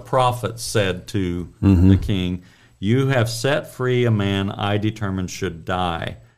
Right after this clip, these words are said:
Speaker 1: Therefore, it's your life for his life, your people for his people." There's gonna, there's a penalty to be paid here because you were way too forgiving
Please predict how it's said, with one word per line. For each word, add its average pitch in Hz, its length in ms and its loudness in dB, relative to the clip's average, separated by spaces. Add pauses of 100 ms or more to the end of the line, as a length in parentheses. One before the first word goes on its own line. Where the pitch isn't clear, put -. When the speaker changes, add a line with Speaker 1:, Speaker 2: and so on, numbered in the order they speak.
(260)
Speaker 1:
Therefore, 104 680 0
it's - 200 -14
your 101 220 0
life 120 300 2
for 143 100 -2
his 120 260 0
life, 107 320 -2
your 101 160 -2
people 101 300 -6
for - 180 -10
his 90 160 -10
people." 90 400 -10 (300)
There's 113 180 4
gonna, 107 240 2
there's 107 220 2
a 101 40 -2 (160)
penalty 131 640 -2 (380)
to 110 80 2
be 113 240 2
paid 104 560 0 (160)
here 107 260 2
because 110 720 0 (320)
you 104 220 0
were 98 320 -2 (680)
way 110 380 2
too 113 240 0
forgiving 90 680 -6